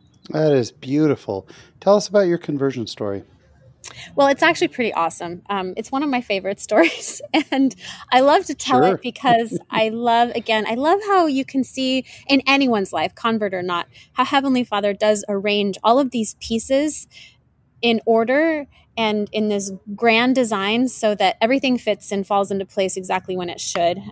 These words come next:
Speaker 2: Um,
Speaker 1: Hmm.
Speaker 2: I, my sister and I actually started going to church together when we were really young, um, just to an average, um, evangelical Christian church. So I was always spiritually inclined, and I always wanted to learn more. Um, but eventually I became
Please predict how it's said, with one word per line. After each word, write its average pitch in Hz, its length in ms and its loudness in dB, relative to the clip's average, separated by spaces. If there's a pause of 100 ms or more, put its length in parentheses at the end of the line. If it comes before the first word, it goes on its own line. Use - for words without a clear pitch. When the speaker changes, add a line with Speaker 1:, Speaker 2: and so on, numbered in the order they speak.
Speaker 2:
Um, 185 420 -2 (100)
Speaker 1:
Hmm. 113 480 -2 (440)
Speaker 2:
I, 247 400 6
my 254 120 4
sister 311 320 -2
and 254 100 2
I 208 120 4
actually 208 320 -2
started 208 220 2
going 202 180 0
to 208 60 -2
church 202 280 -4
together 202 280 0
when 202 140 0
we 202 80 2
were 190 100 -2
really 190 260 0
young, 180 340 -2 (320)
um, 196 160 0
just 233 220 -2
to 247 80 0
an 214 80 2
average, 196 600 -2
um, 196 180 -2
evangelical 202 600 2
Christian 196 400 -6
church. - 320 -4
So 254 100 0
I 262 40 4
was 262 180 0
always 320 480 4 (200)
spiritually 233 600 2
inclined, 170 640 -6 (500)
and 214 220 2
I - 60 0
always 233 480 2
wanted 220 320 2
to 226 100 -8
learn 185 320 -2
more. 180 380 -4 (400)
Um, 202 200 2
but 240 140 2
eventually 277 460 4
I 226 80 4
became 233 520 -2